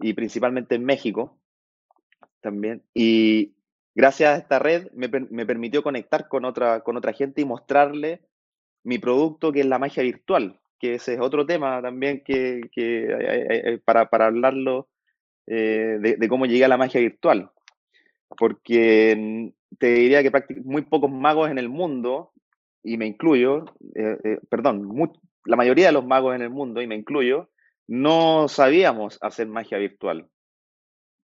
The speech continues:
Eh, sí, por supuesto que había muchos magos que, que, que yo seguía, eh, eh, anteriormente y que los veía y hacían magia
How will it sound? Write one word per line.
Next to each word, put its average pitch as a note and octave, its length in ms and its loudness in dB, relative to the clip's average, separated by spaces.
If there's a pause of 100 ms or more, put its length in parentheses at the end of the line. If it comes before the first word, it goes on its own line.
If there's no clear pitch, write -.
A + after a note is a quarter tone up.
(200)
Eh, F#2+ 360 -8 (200)
sí, B2+ 200 -4
por B2+ 120 -2
supuesto C3 380 0
que B2+ 80 4
había B2+ 240 4
muchos A#2+ 400 -8
magos B2 340 -2
que, A2+ 300 -4 (560)
que, G#2+ 320 -2
que A2 100 -4
yo A2 120 -2
seguía, A#2+ 920 2
eh, A#2 380 -6
eh, G#2+ 200 -6
anteriormente B2 1040 -4
y A2+ 160 -4
que A2 560 -2
los G#2+ 140 -6
veía B2+ 400 2
y B2 80 0
hacían A2+ 320 0
magia B2 560 2